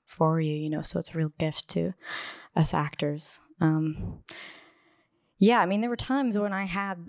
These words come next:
that beehive on where I'm like, "I actually can't move any other way than this. I don't really have any other options in these heels." And I, yeah, so, so it definitely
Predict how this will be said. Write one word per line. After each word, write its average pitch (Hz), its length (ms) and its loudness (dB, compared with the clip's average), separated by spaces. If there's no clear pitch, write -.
that 175 260 0
beehive 180 520 4
on 160 240 -2
where 165 120 0
I'm 170 80 -2
like, 170 160 0
"I 196 160 2
actually 269 240 0
can't 208 420 -4
move 185 560 4
any 190 260 0
other 180 200 -4
way 180 240 0
than 170 380 0
this. 180 440 0
I 175 60 0
don't 185 160 2
really 185 180 -2
have 180 240 -4
any 175 320 -2
other 165 260 0
options 165 600 2
in 170 140 2
these 156 220 0
heels." 160 360 2
And 156 260 2
I, 151 280 -2
yeah, 147 300 2
so, 156 380 0
so 170 240 2
it 127 160 0
definitely 208 480 0